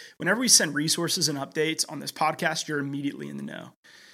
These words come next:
Another example of equipping is the Group Leader Collective coming up on September seventeenth. I know I've mentioned this already seventeen times on this podcast, but it's really, really important that you're there. I'm giving you a broad over-, overview here of where we're going in the ministry, but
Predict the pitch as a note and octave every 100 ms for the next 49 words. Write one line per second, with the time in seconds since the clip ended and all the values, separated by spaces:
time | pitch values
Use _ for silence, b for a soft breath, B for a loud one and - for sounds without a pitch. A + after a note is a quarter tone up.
0 | B B B B _ - F#3 A#3 C#4 A#3
1 | G3 D3 E3+ G3+ A3+ G#3+ E3 D3+ - F#3+
2 | A3 G#3+ F#3+ F3+ E3+ C#3 D#3 D#3+ G3+ -
3 | F3+ F3+ E3+ E3+ D#3 D#3 - E3 D#3 D#3
4 | D3+ C#3+ - D3 D3+ C#3+ D3 C#3 C#3 D3
5 | C#3+ - E3 D#3+ D#3 E3 E3+ F3 D#3+ E3
6 | D#3+ D#3+ D#3 D#3 - D#3 D#3+ E3 D#3 D#3+
7 | D#3+ D#3 D3 F3 F#3+ F#3 G3 F3+ D#3+ D#3
8 | - D#3 E3+ E3+ E3+ F#3 F3+ E3+ D#3+ D3+
9 | D#3+ D#3 D3 D3 C#3+ C#3 C#3+ C#3 C3 B
10 | B - D#3 D#3+ G3 G#3+ G#3+ D3 E3 F3
11 | F3+ D#3 D3+ E3+ - E3+ D#3+ C#3 C3 -
12 | - G3 A#3 - E3 D#3 D#3 D#3 D#3 D3+
13 | D3 D3 - D#3 C#3+ C#3